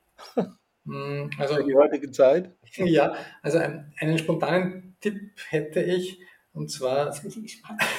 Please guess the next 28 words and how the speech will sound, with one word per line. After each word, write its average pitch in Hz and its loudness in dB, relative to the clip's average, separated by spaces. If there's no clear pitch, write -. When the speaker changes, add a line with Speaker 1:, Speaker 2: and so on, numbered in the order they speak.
Speaker 1:
<laughs> - -8
die, 147 0
eine 156 -4
Krise 208 2
kann 160 -2
dazu 156 -2
führen, 180 2
dass 160 2
wir 160 6
so 156 2
mit 156 0
Scheuklappen 165 0
versuchen, 165 -2
weiterzumachen. 139 -2
Speaker 2:
Mhm. 117 -4
Speaker 1:
Sozusagen 151 0
mehr 131 0
vom 147 -2
selben 170 0
und, 143 -8
äh, 135 -4
einfach 143 -4
das 160 -4
aufrechterhalten, 156 0
wie 151 -2
es 143 -4
bisher 165 -2
war. 151 0